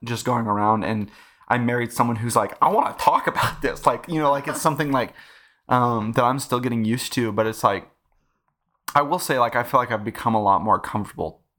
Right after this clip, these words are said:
Speaker 1: talking about that stuff. Like, it's not
Speaker 2: <laughs>
Speaker 1: something, of course, like, I had my struggle when I was, you know, walking through middle school and high school, you know, of, like, my porn addiction. And that was something, my baggage I brought in. So I brought in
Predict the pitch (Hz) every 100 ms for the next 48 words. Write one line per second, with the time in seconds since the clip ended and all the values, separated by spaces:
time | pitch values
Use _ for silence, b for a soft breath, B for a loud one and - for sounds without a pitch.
0 | _ - 175 - 135 131 139 139 320 143
1 | - 370 151 151 120 - - 117 - 120
2 | - 113 107 B B - - 156 - 139
3 | - 135 143 123 117 113 110 107 - _
4 | _ - - 120 113 107 110 117 107 98
5 | - B B B _ _ 117 113 101 98
6 | - 110 110 - 117 107 120 110 107 107
7 | - 104 98 - 107 - 107 - 117 _
8 | - 117 107 101 113 b b b 113 110
9 | 101 110 - 131 135 107 101 - 98 -
10 | 110 113 113 - - 113 104 - _ 117
11 | 113 151 113 113 107 - 104 117 117 113
12 | 107 101 - 117 - 120 120 113 123 113